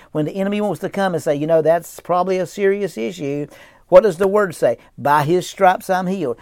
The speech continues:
Well, that's probably a terrible issue. Well, by his stripes I'm healed. He sent his word and he healed me and delivered me from destruction.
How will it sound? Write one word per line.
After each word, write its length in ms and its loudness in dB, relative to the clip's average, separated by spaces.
Well, 260 10
that's 220 0
probably 440 -4
a 80 0
terrible 420 -4
issue. 360 -6
Well, 220 2
by 240 0
his 180 -2
stripes 400 0
I'm 160 -4
healed. 300 -4
He 140 -6
sent 300 -6
his 160 -4
word 300 0
and 120 -6
he 100 -6
healed 280 -6
me 180 -10
and 160 -8
delivered 560 -4
me 120 -10
from 200 -12
destruction. 640 -12